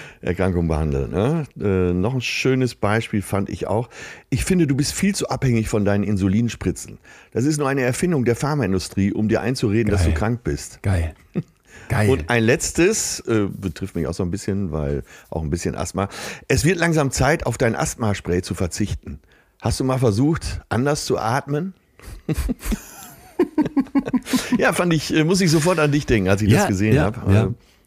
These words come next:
Speaker 1: Äh,
Speaker 2: Ja.
Speaker 1: dann gescreen-
Speaker 2: Weißt du,
Speaker 1: Schottet.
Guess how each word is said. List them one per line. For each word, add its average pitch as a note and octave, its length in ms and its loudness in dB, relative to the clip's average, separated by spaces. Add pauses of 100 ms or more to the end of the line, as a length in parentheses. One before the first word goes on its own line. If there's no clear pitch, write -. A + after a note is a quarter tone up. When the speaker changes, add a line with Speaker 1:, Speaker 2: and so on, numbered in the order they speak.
Speaker 1:
Äh, - 60 -4
Speaker 2:
Ja. F2 120 6
Speaker 1:
dann F2+ 260 2
gescreen- F#2+ 580 0 (320)
Speaker 2:
Weißt D#3 300 2
du, G3+ 40 4
Speaker 1:
Schottet. F2+ 420 0